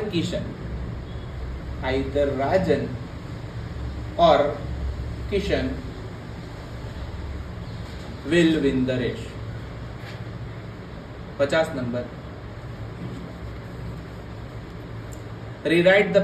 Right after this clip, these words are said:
paragraph filling in the blanks with appropriate word in the bracket.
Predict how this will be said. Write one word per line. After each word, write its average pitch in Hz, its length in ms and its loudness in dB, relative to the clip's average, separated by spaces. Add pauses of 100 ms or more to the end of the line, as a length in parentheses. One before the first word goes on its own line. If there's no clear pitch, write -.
paragraph 170 580 4
filling 160 340 0
in 151 140 -2
the 143 60 2 (200)
blanks 175 400 2
with 175 120 0 (160)
appropriate 147 600 0 (160)
word 165 220 2
in 139 120 0
the 120 120 0
bracket. 107 340 -4